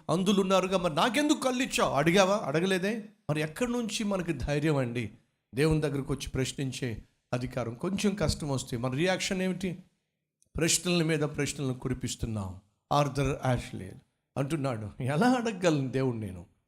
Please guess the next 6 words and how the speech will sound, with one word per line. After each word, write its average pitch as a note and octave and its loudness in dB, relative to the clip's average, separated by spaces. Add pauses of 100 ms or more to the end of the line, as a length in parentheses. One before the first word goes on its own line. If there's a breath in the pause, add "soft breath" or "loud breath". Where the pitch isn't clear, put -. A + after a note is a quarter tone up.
(580)
ఇంతగా A#3 2
దీవి-, G#3 2
దీవించబడి G3 0
ప్రపంచ F3 -2
ఛాంపియన్గా D#3 0
అవతరించినప్పుడు, D3 -2